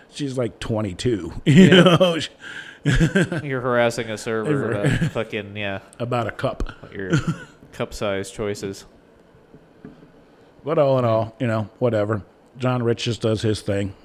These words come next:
Speaker 1: you know. He's just one of those guys. I don't know. I mean,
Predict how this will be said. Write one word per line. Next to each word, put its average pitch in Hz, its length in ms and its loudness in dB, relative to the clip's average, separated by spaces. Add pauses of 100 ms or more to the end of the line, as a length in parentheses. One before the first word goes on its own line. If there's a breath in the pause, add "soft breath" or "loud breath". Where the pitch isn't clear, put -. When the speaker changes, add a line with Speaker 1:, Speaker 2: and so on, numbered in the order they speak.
(140)
Speaker 1:
you 113 60 -8
know. 104 200 -6 (1200 loud breath)
He's 123 120 -8
just 127 160 -4
one 123 140 -2
of 117 60 0
those 120 160 2
guys. 107 400 -2 (160)
I 110 100 -4
don't 110 140 -2
know. 101 260 -2
I 113 80 -6
mean, 104 300 -6